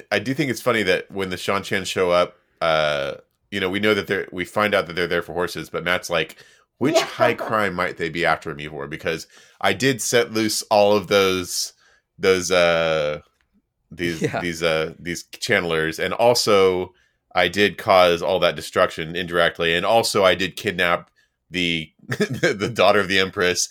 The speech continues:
Speaker 1: So I wonder which
Speaker 3: Yeah.
Speaker 1: thing they're after me for. <laughs>
Speaker 3: He, he keeps thinking, like, Well, I did this thing, and to the Seanchan, that's, like, one of the worst possible crimes. And I did this other thing, which is even worse than that.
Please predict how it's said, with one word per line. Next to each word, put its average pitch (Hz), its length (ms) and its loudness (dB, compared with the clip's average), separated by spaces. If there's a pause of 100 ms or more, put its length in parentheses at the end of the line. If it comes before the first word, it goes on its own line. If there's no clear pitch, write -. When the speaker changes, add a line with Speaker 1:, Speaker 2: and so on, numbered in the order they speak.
(140)
Speaker 1:
So - 160 4
I - 20 6
wonder 143 280 4
which 143 220 2
Speaker 3:
Yeah. 151 80 2
Speaker 1:
thing 123 140 4
they're 98 100 4
after 101 280 4
me 76 120 -6
for. - 220 -4 (260)
<laughs> - 200 -4
Speaker 3:
He, 131 320 -4
he 143 80 -2
keeps 165 260 -4
thinking, 143 300 -4
like, 110 280 0 (320)
Well, 127 200 4
I 135 80 4
did 165 200 -2
this 202 220 0
thing, 117 300 0
and 104 260 -8 (420)
to 117 140 -4
the 113 80 -2
Seanchan, 147 540 0
that's, 143 180 2
like, 110 200 -4
one 131 180 -2
of 117 80 -2
the 101 60 -4
worst 117 280 -4
possible 110 320 -6
crimes. 107 440 -4
And 117 100 -8
I - 20 -6
did 151 140 -2
this 147 160 -8
other 202 200 2
thing, 117 240 -2
which 104 140 -6
is 107 140 -14
even 214 320 -4
worse 185 180 -4
than 160 160 -8
that. 147 260 -2